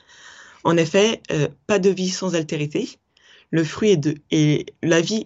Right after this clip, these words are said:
est le fruit de l'union des corps, qui dit l'union des cœurs. Et ce discours permet de réintroduire le dialogue dans la famille, d'expliquer à l'enfant que la vie vient de l'amour des parents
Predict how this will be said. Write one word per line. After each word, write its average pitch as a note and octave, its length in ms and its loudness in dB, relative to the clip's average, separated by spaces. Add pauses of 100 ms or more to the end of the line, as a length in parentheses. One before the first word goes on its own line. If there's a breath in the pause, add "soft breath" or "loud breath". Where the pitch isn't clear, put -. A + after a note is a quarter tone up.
est E3 80 0
le D3+ 120 0
fruit G#3 300 -4
de F3 80 2
l'union E3 240 -2
des D3+ 140 -2
corps, G#3 380 -4
qui - 120 -12
dit D#3 160 -4
l'union E3+ 300 0
des D#3 160 -2
cœurs. - 400 -6 (1000 soft breath)
Et E3 220 4
ce - 120 -2
discours E3+ 340 -4
permet F#3+ 200 2
de F3 80 0
réintroduire F#3+ 480 -2
le F3 80 2
dialogue F3+ 320 0
dans D#3+ 80 -4
la D3+ 140 -2
famille, F#3+ 460 -2 (520 loud breath)
d'expliquer - 460 -2
à - 20 4
l'enfant E3 380 -2
que G#3 100 -6
la D#3 140 2
vie F#3 160 -2
vient E3+ 240 2
de F#3 100 2
l'amour F3+ 240 0
des E3+ 120 0
parents E3+ 400 -4